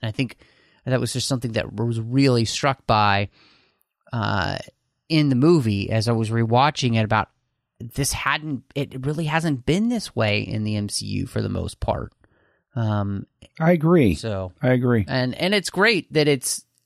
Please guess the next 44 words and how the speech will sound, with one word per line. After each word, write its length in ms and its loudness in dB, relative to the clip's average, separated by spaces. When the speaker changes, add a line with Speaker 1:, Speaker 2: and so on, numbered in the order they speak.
Speaker 1:
Evangeline 580 0
Lilly 560 -2
too. 280 2
I 40 0
mean, 200 -2
I 100 0
think 220 -2
that's 260 -2
the 120 -2
other 180 -2
thing 180 -4
that 140 -6
helps 400 -2
is 120 -10
the 80 -8
casting 540 -4
there 240 -4
is 100 -8
so 180 -4
good 200 -8
with 160 -12
her. 220 -10
Speaker 2:
Uh, 200 2
and 320 2
this 220 0
is 80 4
gonna 140 4
sound 280 2
really 220 6
stupid, 640 2
and 100 2
I, 140 4
I 120 0
get 400 4
it. 200 2
I 100 0
get 300 4
it. 160 -4
But 320 2
much 360 6
like 480 4
Michael 380 4
Douglas's 500 4
goatee, 640 2